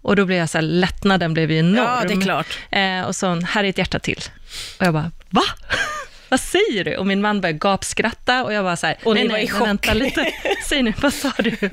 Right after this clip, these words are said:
Speaker 1: Eh, så total chock. Och sen satt vi en halvtimme efteråt och försökte äta lunch, men det gjorde vi inte. Och var så här, jag började, försökte smälta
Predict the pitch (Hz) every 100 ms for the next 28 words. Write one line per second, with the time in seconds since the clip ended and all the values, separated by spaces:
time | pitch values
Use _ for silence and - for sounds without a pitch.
0 | 226 - 220 - - 202 196 190 - 254
1 | 240 302 269 - - - 190 - 208 208
2 | 196 185 - - 185 - 190 175 170 165
3 | 165 - 220 202 - 202 - 180 - 165
4 | 156 156 - 170 170 160 - 165 175 175
5 | - 151 151 - 90 - 160 156 170 156
6 | - 151 - - 180 170 156 160 156 -
7 | - 165 - - 180 185 160 - - 254